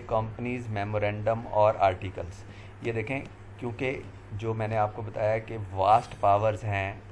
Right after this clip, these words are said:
court के पास किसी भी किस्म का order करने के लिए and to regulate the conduct of the company's affairs in future, तो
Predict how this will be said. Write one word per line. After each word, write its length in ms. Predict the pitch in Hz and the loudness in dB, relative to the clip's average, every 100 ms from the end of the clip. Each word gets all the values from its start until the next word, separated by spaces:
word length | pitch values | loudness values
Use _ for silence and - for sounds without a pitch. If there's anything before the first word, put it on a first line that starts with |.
| - | -8
court 280 | 104 101 98 | -2 -2 -2
के 80 | 104 | -4
पास 400 | 95 95 101 - | 2 4 4 0
किसी 220 | 110 - | -10 -8
भी 120 | 131 139 | -6 -6
किस्म 340 | 117 104 101 | -6 -6 -4
का 120 | 98 | 0
order 280 | 92 92 95 | 0 0 -4
करने 320 | - 92 95 | -4 -6 -6
के 140 | 95 95 | -6 0
लिए 360 | 95 98 101 | 6 6 4
and 460 | - 101 104 110 110 | 0 2 2 0 -2
to 80 | 104 | -2
regulate 880 | 98 95 110 110 107 113 113 104 | -2 -2 -4 -2 -2 -2 -4 -6
the 180 | 107 - | -8 -4
conduct 560 | 98 98 110 110 - - | -4 0 0 -2 -4 0
of 320 | 95 98 101 | 0 -2 -8
the 220 | 104 101 | -6 -6
company's 380 | 98 92 101 98 95 | -6 -6 -6 -6 -6
affairs 420 | 123 131 123 104 | -2 -2 -2 -4
in 140 | 98 95 | -8 -8
future, 480 | 87 98 95 - - - - - - - - | -8 -6 -6 -6 -10 -8 -10 -10 -14 -14 -6
तो 220 | 131 127 | -4 -4